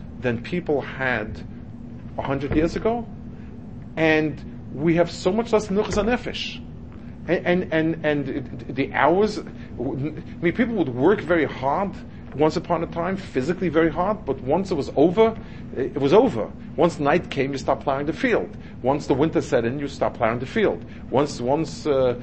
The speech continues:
y-, you know, whatever was, y-, y-, was, was finished. Today it is El Don Shalom Shir.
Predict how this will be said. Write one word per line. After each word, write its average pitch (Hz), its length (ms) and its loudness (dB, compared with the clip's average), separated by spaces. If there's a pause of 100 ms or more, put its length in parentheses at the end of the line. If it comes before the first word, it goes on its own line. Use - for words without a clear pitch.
(220)
y-, 131 140 -4
you 143 80 0
know, 120 100 6
whatever 139 640 4
was, 175 480 0 (200)
y-, 123 140 -6
y-, 131 160 -6
was, 139 220 0
was 139 200 0
finished. - 440 -2 (360)
Today 156 280 6
it 196 60 2
is 147 140 0
El 151 220 4
Don 175 160 2
Shalom 175 300 0
Shir. - 360 0